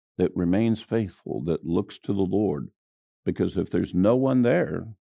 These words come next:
well, then the Lord is not involved with it. The, all the people are against him. You know, they have forgotten him. So he, even in the midst of these judgments, even in the midst of this,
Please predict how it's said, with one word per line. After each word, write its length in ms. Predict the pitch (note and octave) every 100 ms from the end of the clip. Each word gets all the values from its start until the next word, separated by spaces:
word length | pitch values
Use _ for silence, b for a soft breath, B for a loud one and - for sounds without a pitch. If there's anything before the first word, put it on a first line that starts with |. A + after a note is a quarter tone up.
| _ _ _ _ _ _ _
well, 100 | G2
then 140 | G2 F#2+
the 60 | F#2
Lord 260 | G2+ G#2
is 140 | F2+ G2
not 200 | G2 F#2
involved 360 | F#2 A#2 A#2
with 160 | - -
it. 120 | -
The, 200 | E2 D#2+ -
all 180 | D2 E2
the 80 | D#2+
people 300 | D#2+ E2 D#2+
are 80 |
against 380 | E2+ G2+ A#2 -
him. 120 | - - _ _ _
You 120 | -
know, 140 | D2 D2
they 140 | D#2+
have 120 | E2
forgotten 460 | - - A#2 - -
him. 80 | - _ _ _ -
So 500 | - G#2+ F#2+ F2+ -
he, 320 | - B2 G2+ -
even 360 | A2 D3 F#3 E3
in 140 | B2
the 80 | G#2
midst 540 | F#2+ G#2 A#2+ A2+ -
of 160 | D#2+ E2
these 240 | F#2+ F2+
judgments, 720 | F2 G2 G#2+ G#2+ A#2 A2+ - - B2+ _ _ _ -
even 240 | A#2 C#3+
in 100 | E3
the 100 | D#3+
midst 360 | D3 D#3 D#3 -
of 120 | F2
this, 400 | D2 A#1+ - -